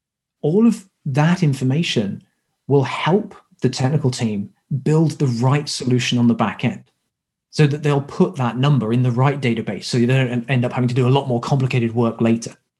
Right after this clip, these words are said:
So if you describe the kind of why you're doing something and the outcome you're hoping to achieve, the purpose of it, that gives automatic context for the technical teams that will support you.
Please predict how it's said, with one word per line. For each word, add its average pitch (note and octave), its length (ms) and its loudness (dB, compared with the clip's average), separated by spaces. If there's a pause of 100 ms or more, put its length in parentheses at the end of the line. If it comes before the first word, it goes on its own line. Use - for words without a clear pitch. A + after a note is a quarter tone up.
(200)
So - 80 -2
if D3+ 120 -2
you F3 120 4
describe E3 600 -2 (220)
the C3 140 -2
kind E3+ 440 0
of E3+ 160 0 (680)
why C#3 380 0
you're F#3+ 180 4
doing C3 240 -2
something A#2 480 -2
and B2+ 100 0
the B2+ 140 -4
outcome C#3 460 -2
you're A#2 80 0
hoping A#2+ 300 0
to A2+ 100 -6
achieve, A2 500 -4 (340)
the B2+ 120 -4
purpose B2+ 500 -2
of D#3+ 140 2
it, F#3+ 160 -2 (720)
that D#3 280 0
gives F#3+ 300 2 (240)
automatic C#3+ 640 0
context - 1000 -2 (440)
for A#2+ 640 0 (360)
the B2 80 -4
technical C3 360 -2
teams A#2+ 300 0
that A#2+ 120 -4
will - 60 -10
support C#3 380 0
you. F#3+ 180 4